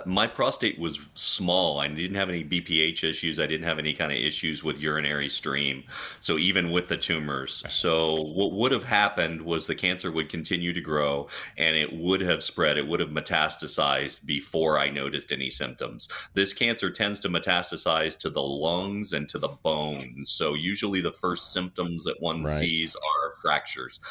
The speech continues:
Speaker 1: bone fractures. So I would likely have gone on living my normal life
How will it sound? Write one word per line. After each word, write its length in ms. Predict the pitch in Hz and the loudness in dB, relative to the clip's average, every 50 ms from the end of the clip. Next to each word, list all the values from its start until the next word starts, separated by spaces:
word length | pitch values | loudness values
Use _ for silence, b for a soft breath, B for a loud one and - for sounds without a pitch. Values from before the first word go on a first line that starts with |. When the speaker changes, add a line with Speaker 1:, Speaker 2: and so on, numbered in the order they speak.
| B B B | B B B
Speaker 1:
bone 240 | - 87 80 76 73 | 0 0 0 0 -2
fractures. 560 | - - 73 67 - - - 71 65 - - | 0 0 0 0 0 -2 -6 -6 -4 -4 0
So 100 | - 82 | 2 2
I 140 | 76 80 87 | 4 4 2
would 160 | 90 85 80 | 0 -2 2
likely 580 | 85 92 98 107 - - 110 104 104 95 90 87 - _ - | 4 4 4 2 2 0 0 0 0 0 -4 -8 -16 _ 0
have 220 | 101 92 85 85 | 0 0 0 0
gone 240 | 90 98 107 117 120 | 0 2 2 4 4
on 280 | 113 107 107 104 95 95 | 4 4 4 2 2 2
living 300 | 104 107 104 104 98 95 | 2 2 2 2 2 2
my 140 | 95 90 | 2 2
normal 360 | 90 92 98 101 104 104 101 92 | 2 2 2 2 2 2 4 4
life 380 | 85 78 78 80 76 - - | 6 6 6 4 2 -2 -6